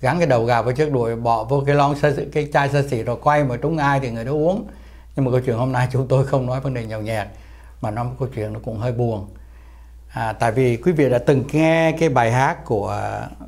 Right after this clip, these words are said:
Về Đây Em của, à, Trần Quang Lộc. Thì những cái lời hát rất là dịu dàng mà rất là,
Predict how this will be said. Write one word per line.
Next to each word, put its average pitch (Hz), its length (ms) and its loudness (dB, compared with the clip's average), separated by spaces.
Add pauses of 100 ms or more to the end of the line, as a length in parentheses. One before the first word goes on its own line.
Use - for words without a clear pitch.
(200)
Về 120 220 2
Đây 139 160 6
Em 156 280 4
của, 110 420 -4 (720)
à, 110 340 -8
Trần 110 180 0
Quang 139 160 2
Lộc. 107 240 2 (800)
Thì 151 80 2
những 151 200 4
cái 190 100 6
lời 135 180 4
hát 214 280 2
rất 233 200 4
là 139 80 6
dịu 123 280 4
dàng 127 360 2
mà 123 140 2
rất 175 220 0
là, 120 260 2